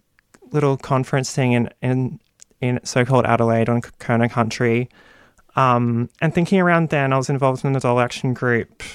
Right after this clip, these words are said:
which, and we put out a thing, like, a demand to double the dole, which no one really saw as, like, achievable then. Um,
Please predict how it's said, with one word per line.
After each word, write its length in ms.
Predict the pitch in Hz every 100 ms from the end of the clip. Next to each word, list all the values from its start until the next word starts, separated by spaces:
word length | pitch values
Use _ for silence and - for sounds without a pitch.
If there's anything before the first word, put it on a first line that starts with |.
| -
which, 720 | 139 - - - - - - _ _ - _ _ _ _ _
and 80 | 147
we 140 | 160
put 220 | 165 185 165
out 160 | 160
a 160 | 160 156
thing, 560 | - 139 127 120 120 -
like, 240 | 139 131 143
a 40 |
demand 380 | 139 131 120 120
to 80 | 123
double 260 | 120 113
the 120 | 113
dole, 340 | 113 113 110 104
which 320 | - - -
no 120 | 135
one 120 | 123
really 300 | 120 117 113
saw 320 | 117 - 113 110
as, 260 | 110 -
like, 220 | 117 113
achievable 560 | 120 - 123 123 117 113
then. 400 | 110 107 107 110 - - - - _ _ -
Um, 540 | 143 139 127 123 131